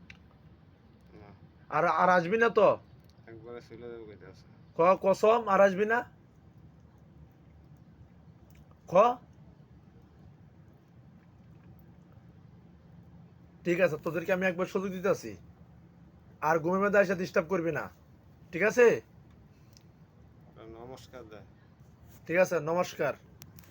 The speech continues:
Speaker 2: তোরা এখান থেকে চলে যাবে, একবার অনেক দূরে চলে যাবে, যা। দৌড়, দৌড়ে বেড়ে থাক, দেখেন, দৌড়ে দৌড়ে যেতে দেখা, দেখেন।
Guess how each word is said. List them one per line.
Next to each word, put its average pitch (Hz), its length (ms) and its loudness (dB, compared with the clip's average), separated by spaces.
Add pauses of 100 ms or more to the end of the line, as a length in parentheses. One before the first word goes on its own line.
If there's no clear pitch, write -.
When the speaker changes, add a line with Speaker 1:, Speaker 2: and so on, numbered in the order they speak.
(420)
Speaker 2:
তোরা 180 480 2
এখান 180 260 0
থেকে 208 160 4
চলে 208 260 6
যাবে, 175 200 4
একবার 190 460 4
অনেক 240 440 2
দূরে 202 180 4
চলে 175 220 2
যাবে, 143 220 4
যা। 175 260 4 (600)
দৌড়, 180 260 6 (260)
দৌড়ে 202 260 8
বেড়ে 185 160 6
থাক, 143 220 2
দেখেন, 131 300 0
দৌড়ে 170 220 4
দৌড়ে 143 120 0
যেতে 139 200 -2
দেখা, 107 180 -4
দেখেন। 107 260 -8